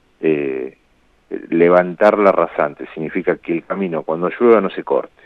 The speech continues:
Ese es como el, el, el, el objetivo principal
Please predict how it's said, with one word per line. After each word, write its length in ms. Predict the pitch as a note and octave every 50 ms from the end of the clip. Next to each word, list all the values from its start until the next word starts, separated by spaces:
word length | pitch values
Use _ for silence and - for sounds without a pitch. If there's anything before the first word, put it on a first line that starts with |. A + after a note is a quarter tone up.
| _ _ _ _ _ _ _ _ _ _ -
Ese 200 | - - F#2+ F2+
es 80 | E2+ -
como 300 | - F2 E2 D#2+ D2+ C#2
el, 80 | - -
el, 260 | - D2 C#2+ C2 - -
el, 760 | - C#2 C#2 B1+ - - - - - - - - - - - -
el 140 | - D#2 D#2
objetivo 520 | D2 - - - - - F2+ F2 F2 D#2+ D2
principal 720 | D2 D2+ D2+ D2 - - D#2 _ - F2 F2+ F#2+ G2